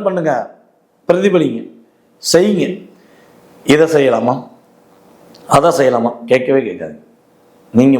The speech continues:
மனச்சாட்சி பூர்வமா வாழ்றவங்க, நீங்க மனசு சொல்றதை கேட்டு செய்யுங்க, அது உங்களுக்கு வெற்றியை கொடுக்கும். கூட்டு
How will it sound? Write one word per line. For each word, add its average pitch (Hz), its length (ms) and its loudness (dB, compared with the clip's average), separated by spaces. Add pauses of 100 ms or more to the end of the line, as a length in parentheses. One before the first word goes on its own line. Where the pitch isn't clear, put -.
மனச்சாட்சி 160 420 2
பூர்வமா 123 380 0
வாழ்றவங்க, 107 400 -4 (480)
நீங்க 117 240 2
மனசு 165 240 0
சொல்றதை 123 360 0
கேட்டு 110 260 0
செய்யுங்க, 76 240 -12 (480)
அது 113 240 2
உங்களுக்கு 123 340 0
வெற்றியை 113 320 0
கொடுக்கும். 90 280 -10 (840)
கூட்டு 233 240 2